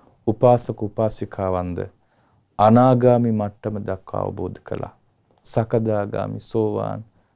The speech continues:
ධම්මානුසාරි, සද්ධානුසාරි ශ්‍රාවකයෝ කෝටි ගණනින් බිහි වුණා. ඒ කියපු විමුක්තිය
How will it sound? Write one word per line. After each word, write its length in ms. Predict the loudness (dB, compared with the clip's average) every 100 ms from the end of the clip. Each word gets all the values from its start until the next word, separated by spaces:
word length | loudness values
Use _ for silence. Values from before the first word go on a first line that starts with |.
| _
ධම්මානුසාරි, 960 | -4 -2 -2 -4 -6 -8 -12 -12 -10 -10
සද්ධානුසාරි 960 | -8 -8 -6 -10 -12 -14 -14 -12 -12 -16 _ _ _ _ _ _ _
ශ්‍රාවකයෝ 760 | 4 6 8 6 2 0 -2 0
කෝටි 480 | 4 6 6 4 0
ගණනින් 520 | 0 0 -2 -2 -4
බිහි 180 | -4 -4
වුණා. 260 | -4 -6 -10 _ _ _ _ _ _ _ _ _ _ _ -20 -20 _
ඒ 180 | 6 6
කියපු 400 | 6 4 2 2
විමුක්තිය 560 | 4 4 0 -2 0